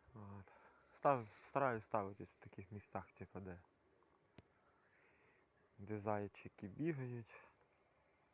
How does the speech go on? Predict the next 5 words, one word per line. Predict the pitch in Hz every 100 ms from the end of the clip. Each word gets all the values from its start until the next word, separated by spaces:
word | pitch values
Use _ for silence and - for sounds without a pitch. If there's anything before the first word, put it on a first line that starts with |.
| _ _ _ _ _ _ _ - _ - - - - - - -
щоб | - - -
він | 120 117
його | 113 104
скоріше | - 101 110 - 107
знайшов. | 104 107 - 87